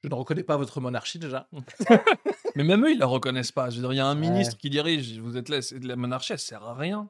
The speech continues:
Speaker 1: Ouais, ouais, ouais.
Speaker 2: En Angleterre, c'est joli, c'est une
Speaker 1: Mais
Speaker 2: pièce
Speaker 1: du
Speaker 2: de
Speaker 1: coup,
Speaker 2: théâtre.
Speaker 1: du coup, ça de-, exactement. Et du coup, ça devient, euh, juste genre, euh,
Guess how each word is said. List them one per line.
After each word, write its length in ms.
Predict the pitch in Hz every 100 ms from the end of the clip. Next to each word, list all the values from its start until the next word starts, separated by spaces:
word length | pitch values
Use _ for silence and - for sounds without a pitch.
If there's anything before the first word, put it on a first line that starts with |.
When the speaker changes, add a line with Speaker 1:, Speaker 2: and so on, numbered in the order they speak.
| -
Speaker 1:
Ouais, 60 | 135
ouais, 160 | 139
ouais. 280 | 139 135 135 123
Speaker 2:
En 60 |
Angleterre, 300 | 117 120 135
c'est 140 | 120 117
joli, 360 | 113 160 220
c'est 100 | 226
une 60 | -
Speaker 1:
Mais 60 | 165
Speaker 2:
pièce 120 | 135
Speaker 1:
du 40 |
Speaker 2:
de 40 | 151
Speaker 1:
coup, 60 |
Speaker 2:
théâtre. 300 | 175 180 180 _
Speaker 1:
du 140 | 139 165
coup, 100 | 294
ça 140 | 185
de-, 120 | 165 185
exactement. 560 | 151 208 240 233 226
Et 80 | 147
du 120 | 170
coup, 100 | 185
ça 120 | 320 202
devient, 300 | 190 196 214
euh, 460 | 185 170 156 139 - -
juste 360 | 139 180 - -
genre, 280 | 170 143
euh, 460 | 139 127 117 113